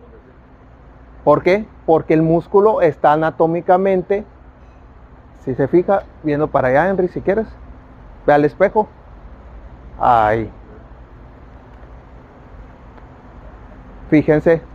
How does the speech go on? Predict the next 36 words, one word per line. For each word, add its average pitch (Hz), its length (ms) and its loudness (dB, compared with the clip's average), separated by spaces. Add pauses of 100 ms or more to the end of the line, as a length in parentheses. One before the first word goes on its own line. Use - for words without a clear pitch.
(120)
cómo 147 300 2
va. 147 240 2 (720)
Si 151 120 -2
quieren 165 300 4
ve-, 170 200 4 (520)
venirse 147 360 0
para 147 180 0
acá 160 180 0
para 151 260 2
ver 135 220 0 (1900)
cómo 160 240 2
va 165 160 4
la 165 100 4
línea 160 260 -2
de 143 100 -4
tiro. 131 320 -6 (680)
Aquí 143 380 2
es 196 140 2
un 226 100 4
aproximado, 156 800 2
¿eh? 202 160 -2
Porque 170 520 0
no 143 180 -2
se 185 120 -2
puede 165 280 4
ver 165 140 4
exactamente, 175 720 -2 (360)
pero 175 300 4
más 160 240 -4
o 165 60 -8
menos 175 220 -2
la 170 120 4
línea 147 260 -2
de 170 100 0
tiro 180 380 2
es 139 320 -8